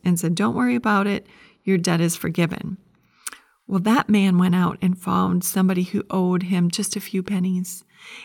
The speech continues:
And he said, "Pay up. Pay what you forg-, what you owe me." And the man said, "Oh, I can't pay it. I can't pay it. Please forgive me." But the man would not. He had that man thrown in prison. And when the king heard this,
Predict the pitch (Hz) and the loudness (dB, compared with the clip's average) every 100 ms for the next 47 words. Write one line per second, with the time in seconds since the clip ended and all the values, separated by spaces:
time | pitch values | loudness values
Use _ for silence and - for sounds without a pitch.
0 | - 202 208 202 165 165 - - _ _ | -2 2 2 2 -2 -2 -8 -20 _ _
1 | _ - 254 285 302 - - - _ _ | _ -2 2 4 2 -2 -12 -20 _ _
2 | _ _ - 254 285 294 254 277 269 285 | _ _ -2 0 2 0 0 -2 -2 -4
3 | - - 208 240 226 254 - 269 269 180 | -6 -6 -2 0 2 2 2 2 2 0
4 | 170 - - - - _ _ _ 220 226 | -4 -12 -20 -20 -20 _ _ _ 0 2
5 | 226 220 226 214 - 247 254 262 262 254 | 2 2 -2 -6 -4 -2 0 -2 -2 -4
6 | - 247 262 262 - - - - - 254 | -4 -2 0 0 -2 -4 -6 -6 -6 -6
7 | - - - 262 262 254 233 233 240 202 | -6 -6 -4 -4 -2 -4 -2 -2 0 -2
8 | - - - 190 185 180 175 170 165 180 | -2 -6 -6 0 2 4 4 4 4 2
9 | 262 359 - - _ _ _ _ - 233 | 0 -4 -10 -18 _ _ _ _ 0 0
10 | 233 214 190 190 190 185 - 180 175 180 | 2 0 2 2 2 0 0 2 2 0
11 | - 254 392 403 180 170 _ _ _ _ | 0 0 2 0 -2 -6 _ _ _ _
12 | _ _ _ _ _ _ - - 185 208 | _ _ _ _ _ _ -20 -4 0 2
13 | 202 - - 240 214 - 196 233 214 202 | 0 -2 0 2 2 -2 -4 -2 0 0
14 | 190 - | 0 -2